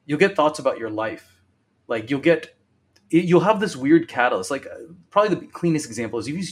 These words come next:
if you don't sleep at all at night, you'll notice yourself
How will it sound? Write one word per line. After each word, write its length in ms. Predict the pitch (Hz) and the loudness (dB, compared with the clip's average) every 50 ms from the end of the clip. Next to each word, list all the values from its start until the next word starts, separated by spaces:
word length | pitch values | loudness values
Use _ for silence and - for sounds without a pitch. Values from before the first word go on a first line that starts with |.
| - _ - | -12 _ -12
if 100 | 147 165 | -8 -4
you 60 | 233 | -2
don't 160 | 254 165 - | -2 -2 -2
sleep 220 | - - 143 117 117 | -4 -6 -6 -4 -4
at 60 | 101 | -2
all 160 | 92 90 92 | -2 -4 -4
at 80 | - - | -6 -10
night, 220 | 78 67 - _ _ _ _ _ _ _ _ _ _ _ _ _ _ _ _ _ _ | -14 -14 -16 _ _ _ _ _ _ _ _ _ _ _ _ _ _ _ _ _ _
you'll 160 | 135 160 190 | 0 2 2
notice 400 | 185 165 156 156 160 165 160 - | 4 6 6 6 6 6 4 0
yourself 580 | 143 127 - - 135 123 113 110 - - _ | -4 -8 -4 -4 -2 -2 -2 -4 -8 -12 _